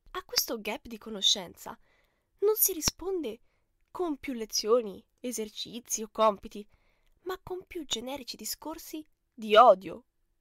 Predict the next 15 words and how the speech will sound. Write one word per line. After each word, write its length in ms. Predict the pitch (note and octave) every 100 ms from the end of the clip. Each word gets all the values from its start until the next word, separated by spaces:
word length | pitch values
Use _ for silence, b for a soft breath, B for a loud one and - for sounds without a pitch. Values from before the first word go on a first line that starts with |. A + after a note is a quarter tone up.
| _ _ _ -
contro 360 | G4+ G4 F4+
la 100 | E4+
cultura 480 | D#4 C4+ - - D#4+
matematica 640 | B3 - G#3+ A#3+ C4+ A3+
occidentale 720 | G3 G3 F3+ F#3 A#3+ D4 D4 -
e 140 | C4 G#3+
bianca 560 | G3 F3+ F#3 - - _ _ _ _ _ _
e 140 | - F#4+
col 180 | A4 G#4
valorizzare 760 | F#4 E4 D#4 - F3+ F3+ - _ -
ogni 340 | G#4 F4+ C#4
possibile 540 | - A3+ - D4 A#3
strafalcione 840 | G#3+ - B3+ - A3 - - G4 E4+
di 100 | B3
calcolo. 540 | A#3+ F3 - - -